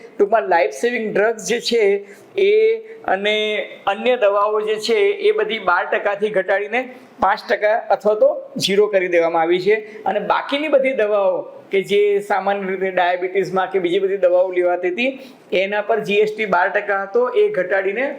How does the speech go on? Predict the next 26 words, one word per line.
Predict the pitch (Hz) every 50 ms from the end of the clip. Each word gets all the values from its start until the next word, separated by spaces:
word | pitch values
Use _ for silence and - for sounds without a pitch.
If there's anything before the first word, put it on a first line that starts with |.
| -
પાંચ | - 196 190 151 - -
ટકા | 180 180 170
કરી | 160 165 160 147 151
દેવામાં | 151 151 151 151 151 151 151
આવ્યો | 151 151 151
છે. | 151 - 156 143 - - - - - - _ -
એટલું | 392 392 - - 269 269 247
જ | 214 226
નહીં, | 226 226 233 233 233 226
મેડિકલ | 202 175 175 180 180 196 - - 233 226 226 226 226 220 214 - 214
ક્ષેત્ર, | - - 214 202 208 208 220 220 214 214 - -
આરોગ્ય | - 170 170 190 208 190 214 214
ક્ષેત્રને | 214 208 202 - 190 202 202 202
રાહત | 190 180 175 185 196 196
આપવા | 202 185 - 202 202
માટે | 196 190 190 190 202 202 202 202 196 - - - - - - - - -
તબીબો | - 165 - 220 240 226 240 226
જે | 220 190 214 208
છે, | 214 208 196 165 139 135 - - - - - - - - -
એ | 202 214
તબીબો | 214 - 196 185 185 180 220 202 208 220 220 220 220 214 214 - -
જે | - 147 185 202 196
કોઈ | - 226 226 226
સર્જિકલ | - - 202 180 175 170 208 214 214 220 220 214 214 214 214 - -
ઉપકરણ | 208 202 202 - - 214 208 208 208
વાપરે, | 196 185 180 180 185 180 180 180 180 -